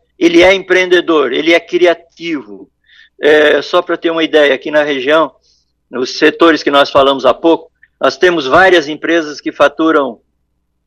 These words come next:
trezentos milhões por ano, quinhentos, setecentos, é, um bilhão, dois bilhões, são grandes empresas. E as pequenas também, as pequenas estão trabalhando bem, estão trabalhando bem mesmo.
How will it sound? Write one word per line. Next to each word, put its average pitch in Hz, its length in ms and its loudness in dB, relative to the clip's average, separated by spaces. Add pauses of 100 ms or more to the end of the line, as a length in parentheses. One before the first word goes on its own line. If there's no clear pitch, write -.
(120)
trezentos 151 460 0
milhões 143 340 -6
por 123 200 -6
ano, 147 220 0
quinhentos, 143 600 -6
setecentos, 147 800 -2 (380)
é, 123 380 2
um 185 240 -4
bilhão, 156 680 -2
dois 190 460 2
bilhões, 160 880 -8
são 151 260 -6
grandes 160 320 -2
empresas. 151 400 -4 (240)
E 196 120 0
as 208 120 2
pequenas 208 640 -2
também, 196 560 -2 (160)
as 123 140 -12
pequenas 190 480 -2
estão 208 220 -4
trabalhando 202 520 0
bem, 180 420 -2
estão 147 220 -16
trabalhando 165 460 -2
bem 175 220 -2
mesmo. 156 220 -6